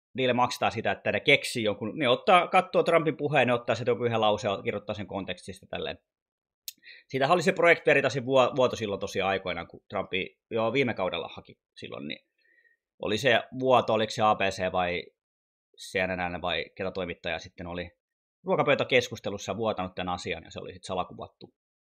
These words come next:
Mut mennään kattoo näitä esimerkkejä. Aa, mä en oo avannut näitä artikkeleja, enkä aiokkaan avata, koska mä en, mä en lue valtamediaa. Mulle riittää se, että se tulee Twitterissä vastaan se otsikko, ja sit jo näkee, mikä se keissi on.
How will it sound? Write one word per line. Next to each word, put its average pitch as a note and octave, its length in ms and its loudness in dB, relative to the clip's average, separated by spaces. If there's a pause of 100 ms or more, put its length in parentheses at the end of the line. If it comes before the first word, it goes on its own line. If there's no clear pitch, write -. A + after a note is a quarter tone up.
(920)
Mut C#3+ 80 -10
mennään G#3+ 240 0
kattoo G3+ 260 2
näitä G3 200 4
esimerkkejä. C#3+ 540 0 (840)
Aa, A#2 480 4
mä G3 160 6
en D#3+ 60 2
oo C3 80 8
avannut F3 240 6
näitä C#3+ 220 4
artikkeleja, B2 600 0 (100)
enkä G2+ 200 -6
aiokkaan B2 420 2
avata, G#2+ 280 0 (160)
koska - 280 -10
mä D#3+ 180 2
en, A#2 280 -6
mä A#2+ 120 -6
en A2 80 -4
lue A2 160 0
valtamediaa. E2 840 -6
Mulle C#3+ 200 -2
riittää B2 320 -2
se, A2 140 0
että G2 120 -4
se G#2+ 80 -6
tulee G2+ 220 -4
Twitterissä F#2+ 460 -8
vastaan E2+ 320 -6
se - 140 -10 (100)
otsikko, - 600 -6 (360)
ja A2 60 -12
sit A#2+ 160 -6
jo A2 80 0
näkee, G#2 320 -2
mikä F2+ 200 -8
se E2 200 -14
keissi G#2 360 -2
on. D#3 220 -2